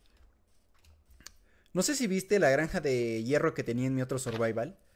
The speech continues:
pero este es como... La misma granja, pero evolucionada. ¿Por qué esto no se mueve? Ok, interesante.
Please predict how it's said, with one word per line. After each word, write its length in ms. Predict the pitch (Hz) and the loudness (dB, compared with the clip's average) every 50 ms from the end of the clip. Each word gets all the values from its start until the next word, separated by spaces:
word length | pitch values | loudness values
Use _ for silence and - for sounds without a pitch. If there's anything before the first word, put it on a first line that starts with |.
| _ _ _ - _ | _ _ _ -8 _
pero 160 | - 135 139 | 0 0 0
este 160 | 135 135 - | 0 -2 -4
es 100 | 151 - | -8 -6
como... 720 | - - 127 127 120 117 113 110 110 110 107 107 104 101 98 - - - - - - - _ _ _ _ _ _ _ - | -4 -4 -4 -2 -2 -2 -2 -2 -2 -2 -4 -4 -6 -8 -12 -14 -18 -20 -20 -20 -20 -20 _ _ _ _ _ _ _ -6
La 160 | 123 123 135 | -2 0 0
misma 260 | 143 170 170 190 180 | 0 2 2 2 4
granja, 300 | 156 - - 190 214 208 | 4 2 2 0 0 0
pero 140 | - 165 143 | 2 2 2
evolucionada. 680 | 135 123 123 123 117 - 131 127 131 131 123 107 101 - - - - - _ - - - - - - - | 2 0 -2 -4 -4 -6 -6 -4 -2 -2 -2 -4 -6 -10 -18 -20 -20 -20 _ -20 -20 -20 -20 -20 -10 -8
¿Por 100 | 131 127 | -8 -8
qué 80 | - | -6
esto 100 | 175 - | -6 -8
no 60 | 175 160 | -8 -8
se 100 | 143 139 | -8 -8
mueve? 200 | 123 110 117 - - _ _ _ - - - - _ _ _ _ _ _ _ _ - - - - _ - - - 87 87 87 87 _ - - _ _ _ _ _ - - _ - - - - - - - - - - - - - - - - - - _ _ _ _ _ _ _ _ - | -10 -10 -12 -16 -20 _ _ _ -20 -20 -20 -20 _ _ _ _ _ _ _ _ -20 -20 -20 -20 _ -20 -20 -20 -20 _ _ _ _ -20 -20 _ _ _ _ _ -20 -20 _ -20 -20 -20 -20 -20 -20 -20 -20 -20 -20 -20 -20 -20 -20 -20 -20 -20 -20 _ _ _ _ _ _ _ _ -16
Ok, 140 | - 123 - | -12 -10 -8
interesante. 500 | 110 107 104 110 110 - 110 101 - | -8 -8 -8 -10 -10 -10 -10 -12 -12